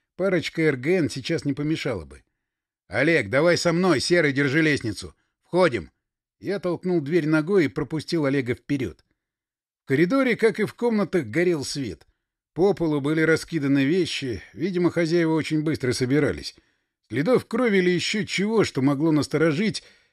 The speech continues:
и вызвать подозрения, видно, не было. Олег, приседая, одновременно разворачиваясь, заглянул в первую комнату. «Право чисто!» Я прошел дальше.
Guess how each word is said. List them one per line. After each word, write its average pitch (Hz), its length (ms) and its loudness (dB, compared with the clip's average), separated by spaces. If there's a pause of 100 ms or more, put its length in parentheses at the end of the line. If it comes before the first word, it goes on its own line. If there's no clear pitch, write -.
и 107 80 -4
вызвать 156 380 2
подозрения, 156 600 2
видно, 160 240 0
не 165 220 2
было. 71 260 -14 (640)
Олег, 233 320 -2
приседая, 180 640 0
одновременно 160 600 2
разворачиваясь, 156 840 -2 (320)
заглянул 151 500 2
в - 80 -14
первую 143 340 -2
комнату. 90 440 -8 (760)
«Право 208 360 2
чисто!» 202 460 -2 (640)
Я 175 220 0
прошел 175 400 2
дальше. 104 420 -2